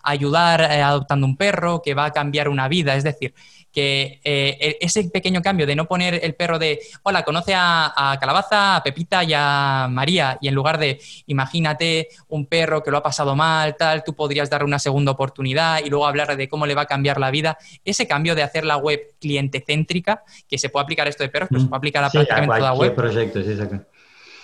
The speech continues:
Speaker 1: Poner al, al cliente como tu protagonista cambia muchísimo, pero pongo este ejemplo porque es muy normal que si tú quieres ayudar a perros o a gatos o a ancianos, pongas,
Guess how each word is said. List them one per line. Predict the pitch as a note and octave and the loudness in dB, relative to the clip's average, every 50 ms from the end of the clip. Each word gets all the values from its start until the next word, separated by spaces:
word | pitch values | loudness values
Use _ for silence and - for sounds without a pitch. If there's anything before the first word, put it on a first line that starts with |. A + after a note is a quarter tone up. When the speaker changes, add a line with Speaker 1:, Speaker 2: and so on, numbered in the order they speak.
| - C#3 - | -8 -4 0
Speaker 1:
Poner | E3 D#3 D#3 E3+ G3 | 0 2 2 2 2
al, | G#3 G#3 G3+ F#3+ F3+ E3+ D#3+ - | 2 2 2 2 2 0 0 0
al | - D#3 D3+ D3+ | 0 -2 -2 0
cliente | - C#3+ C#3+ D3+ E3 E3 E3+ | -2 0 0 0 0 0 2
como | D#3 D#3 D3+ | 0 0 0
tu | D3 C3+ | 0 -2
protagonista | C#3+ C#3 C#3 C3+ C3 C3+ C#3+ D3+ - - G#3 G#3+ G#3 - _ - | -2 0 0 0 0 0 0 -2 -2 -2 -4 -4 -4 -8 _ -2
cambia | D#3 D#3 E3 F#3 F#3+ F3+ | -2 0 2 2 2 2
muchísimo, | D#3+ C#3+ C3+ C#3 - D#3+ C#3 - C3 B2 A#2+ | 2 0 0 -2 -2 -4 -2 -2 -4 -4 -2
pero | C#3 C#3 | -2 -2
pongo | C#3 E3 F3+ G3+ | 0 0 0 0
este | G3+ - | -2 -2
ejemplo | F#3+ - G3+ G3 G3 G3+ G3 | -2 -2 -2 0 0 -2 -2
porque | F3 D#3 - C#3 C3+ C3+ - | -2 -2 -2 -2 -2 -2 -4
es | E3 E3+ E3 | -4 -2 0
muy | F3 F3+ F#3 F3 | 0 2 2 2
normal | E3 D#3 E3 F3 F#3 E3+ | 2 2 2 0 0 -2
que | D#3+ C#3 | -4 -6
si | C3 | -8
tú | A#2+ C3+ C#3 | -8 -8 -6
quieres | C#3 E3 D#3+ D#3+ D#3+ D#3 D#3 - | -4 -2 0 0 -2 -2 -4 -6
ayudar | D3+ D3+ D#3 D#3 | -4 -2 0 0
a | D#3 D#3 | 0 0
perros | D#3 F3 E3 D#3+ D#3+ D#3 D3+ - | 0 0 0 0 0 -2 0 -2
o | C3+ | 0
a | |
gatos | C#3 E3 E3 - - D3+ D3+ C#3+ - | 0 0 -2 -2 -2 -4 -4 -2 0
o | C3+ | 0
a | C3+ C3 C3 C3 | 2 2 2 0
ancianos, | B2+ B2+ - E3+ E3+ E3+ F#3+ - | -2 -2 -2 -2 -2 -2 -2 -4
pongas, | - C#3+ C#3+ D3 E3+ E3+ | -4 -4 -2 -2 -2 -4